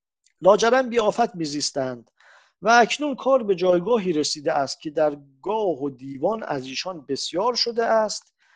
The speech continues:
و در دنبال هر ترکی دویست از ایشان می‌دوند و در تدبر، و در آن تدبیرند که یک خراسانی را بر این درگاه و دیوان نگذارند که بگذرد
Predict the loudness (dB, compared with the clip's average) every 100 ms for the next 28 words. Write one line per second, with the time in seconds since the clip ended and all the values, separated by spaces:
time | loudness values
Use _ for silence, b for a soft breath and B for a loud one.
0 | _ _ _ 0 0 4 2 2 -4 0
1 | 2 4 2 0 -2 -2 -4 -4 -4 -6
2 | -6 0 0 0 0 2 2 0 -4 -4
3 | -4 2 2 2 -2 -6 -6 0 2 2
4 | 0 -4 -4 -2 -2 -2 -2 4 4 4
5 | -2 -4 2 0 0 -6 -2 -2 -2 -6
6 | -4 -2 -2 -2 2 6 4 4 -2 -2
7 | 2 2 4 2 0 2 2 2 -2 -4
8 | -6 -10 -4 -4 -4 -12 _ _ _ 2
9 | 2 2 0 0 -2 -8 -10 -8 -6 -6
10 | -4 -4 -4